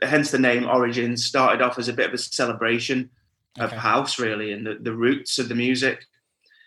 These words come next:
Speaker 1: 'Cause I, it was kind of at the time the whole tech house thing was morphing into this,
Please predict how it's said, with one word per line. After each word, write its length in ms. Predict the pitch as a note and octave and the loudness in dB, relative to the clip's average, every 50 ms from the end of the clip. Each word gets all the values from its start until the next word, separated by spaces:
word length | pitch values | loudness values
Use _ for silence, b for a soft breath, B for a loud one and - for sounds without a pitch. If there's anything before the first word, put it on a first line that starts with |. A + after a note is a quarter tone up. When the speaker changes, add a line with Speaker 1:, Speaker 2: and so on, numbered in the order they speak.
| b b _ | b b _
Speaker 1:
'Cause 140 | - C#3 C3 | -2 0 0
I, 140 | C#3+ C3+ - - | 0 0 0 0
it 140 | C#3 C#3 - | -2 0 0
was 300 | D3 C#3 - - - _ _ _ _ | 0 0 -2 -4 -8 _ _ _ _
kind 280 | - - D3 C#3+ D3 D3+ | -2 0 2 4 4 4
of 60 | C#3 | 2
at 40 | - | 0
the 80 | - | -2
time 460 | C3 - C#3+ C#3 C3+ C3 B2+ B2+ B2+ B2+ | -2 0 2 4 4 6 6 4 4 2
the 140 | B2 A#2+ A#2 | 2 0 0
whole 260 | B2 A#2+ A#2+ A#2+ A#2+ | -2 -2 -2 -4 -6
tech 260 | - - B2+ - - - | -4 -4 -4 -2 -2 -2
house 280 | C3 B2 A#2+ A#2 - - | -4 -4 -4 -4 -4 -4
thing 220 | B2+ A#2+ B2 A#2+ | -4 -4 -4 -4
was 100 | A#2 A#2+ A#2 | -6 -4 -4
morphing 440 | B2 B2 A#2+ A#2+ A#2+ A#2+ B2 A#2 A#2 | -4 -2 -2 -4 -4 -6 -6 -4 -4
into 320 | A#2 A#2 A#2 A#2 - - | -4 -4 -4 -6 -8 -6
this, 400 | A2+ A2+ A2 A2 - - - - | -6 -6 -6 -6 -6 -10 -12 -14